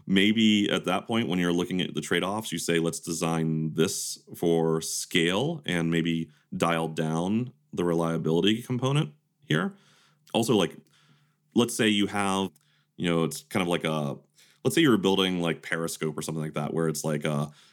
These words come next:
B two C, you need to notify a ton of people all at the same time, and maybe Clubhouse, to use something a little bit more topical these days, right?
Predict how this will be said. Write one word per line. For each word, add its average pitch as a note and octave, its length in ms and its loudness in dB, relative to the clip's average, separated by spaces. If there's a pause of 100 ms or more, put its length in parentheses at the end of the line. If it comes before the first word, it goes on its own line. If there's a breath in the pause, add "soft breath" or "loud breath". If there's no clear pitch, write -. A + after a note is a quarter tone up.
(160 soft breath)
B A2+ 140 4
two D3 60 4
C, G2 520 2
you E2+ 80 0
need F2+ 140 4
to F2 60 2
notify F2 340 0
a E2 40 -4
ton - 200 -4
of C#3 80 -2
people G#2+ 280 0
all G2 260 2
at - 60 -2
the G2+ 60 -10
same G2+ 240 0
time, E2+ 580 -2 (360 soft breath)
and E2+ 640 0
maybe F#2+ 180 0
Clubhouse, F#2 600 -2
to F2+ 100 -10
use E2+ 140 -2
something E2 380 -2
a D#2+ 40 0
little F2 180 2
bit E2 180 -4
more E2 140 0
topical D#2+ 380 -4
these F2 180 -2
days, D#2 240 0
right? F2 180 0